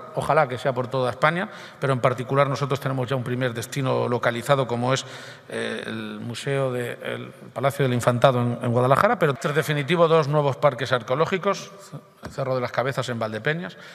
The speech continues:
y también, eh, el Ibisosa en Lezuza. Vamos a llegar a una oferta, en definitiva, el año que viene de pruebas de cuatro mil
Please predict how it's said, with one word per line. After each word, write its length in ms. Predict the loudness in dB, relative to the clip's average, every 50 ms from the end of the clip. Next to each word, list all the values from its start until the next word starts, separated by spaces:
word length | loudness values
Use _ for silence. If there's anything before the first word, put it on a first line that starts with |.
| -18 -18 -20 -20 -14 -8
y 340 | -6 -4 -2 -2 -2 -2 -4
también, 540 | 0 0 0 0 0 0 -2 -2 -4 -8 -10
eh, 280 | -10 -10 -8 -6 -6 -6
el 80 | -6 -6
Ibisosa 480 | -6 -4 -4 -2 -2 -4 -4 -6 -10 -12
en 80 | -12
Lezuza. 420 | -12 -14 -12 -14 -14 -14 -14 -16 -18 -18 -20 -20 -20 -20 -20 -20 _ _ _ _ _ _ _
Vamos 320 | 0 2 2 2 4 4
a 40 | 4
llegar 180 | 6 6 6 4
a 40 |
una 120 | 4 4 2
oferta, 600 | 2 2 0 -2 2 4 4 6 6 4 2 0 -2
en 120 | -4 -2
definitiva, 760 | -2 -2 -2 -4 -4 -4 -4 0 4 4 4 4 2 0 -6 -10
el 120 | -6 -4 -2
año 160 | -2 -2 -2
que 100 | -2 -2
viene 240 | -2 -2 -2 -2 -2
de 180 | -2 -2 -4
pruebas 640 | -4 -4 -4 0 2 2 4 4 4 2 2 -2 -8 -12 -10 -8
de 80 | -6 -6
cuatro 360 | 0 2 2 2 2 2 2
mil 280 | 2 2 2 0 -2